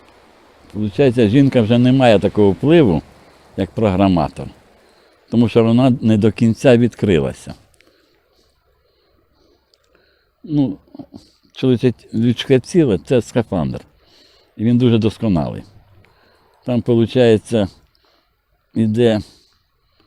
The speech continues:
ну, як вплив на якісь точки, який розблоковує цей скафандр. І він не миттєвий.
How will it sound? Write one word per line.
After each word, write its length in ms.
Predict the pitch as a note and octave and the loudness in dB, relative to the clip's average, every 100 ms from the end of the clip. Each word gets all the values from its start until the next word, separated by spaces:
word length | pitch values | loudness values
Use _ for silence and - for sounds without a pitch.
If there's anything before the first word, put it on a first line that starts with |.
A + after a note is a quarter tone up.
| _ _ _ _ _ - | _ _ _ _ _ -18
ну, 280 | - A2+ | -8 -4
як 260 | C3 A#2 - _ _ _ _ _ _ _ _ _ _ | -2 -4 -10 _ _ _ _ _ _ _ _ _ _
вплив 280 | - C3 A#2 | -2 2 2
на 80 | A2 | 2
якісь 260 | A2 A#2+ | 0 -4
точки, 500 | - G3 F3+ - D2 - _ _ _ _ _ _ | 0 2 2 -2 -10 -10 _ _ _ _ _ _
який 320 | - - D#3 C#3 | -10 -2 2 4
розблоковує 880 | A#2 G2 A2+ - D3+ C#3 B2 A2+ G2 _ _ _ _ _ | 4 4 0 2 2 4 4 4 0 _ _ _ _ _
цей 160 | - G2+ | -4 -4
скафандр. 560 | - F2+ D2 A#1+ - - _ _ _ _ _ _ _ _ _ _ _ _ _ _ _ - _ _ _ - | -4 -8 -8 -12 -14 -20 _ _ _ _ _ _ _ _ _ _ _ _ _ _ _ -20 _ _ _ -10
І 80 | |
він 420 | A2 A#2 A2+ A#2+ A#2+ | -8 -4 0 4 4
не 100 | A#2 | 4
миттєвий. 600 | A#2 - D#2+ B1 G#1+ | 2 0 -2 -2 -6